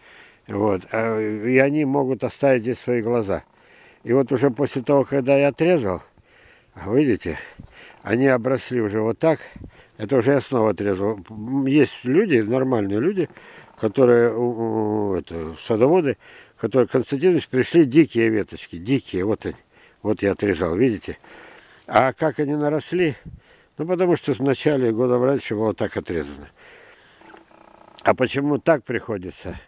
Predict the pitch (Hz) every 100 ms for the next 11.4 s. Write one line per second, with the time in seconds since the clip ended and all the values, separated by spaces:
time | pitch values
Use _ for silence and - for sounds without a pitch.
0 | _ _ - 120 143 147 135 139 - 156
1 | 139 104 _ _ _ _ _ - 123 123
2 | 143 139 113 135 - 143 131 - 127 139
3 | 123 123 123 - 98 98 131 139 139 135
4 | 139 147 147 - 185 135 117 107 110 101
5 | 101 101 - 107 87 82 - - - -
6 | 135 165 135 135 107 135 143 139 127 120
7 | 104 117 - 113 85 73 - - - -
8 | _ _ _ _ _ _ 90 90 76 -
9 | 78 - - - - - - 131 165 -
10 | - 131 - 160 151 127 127 120 123 120
11 | - 90 80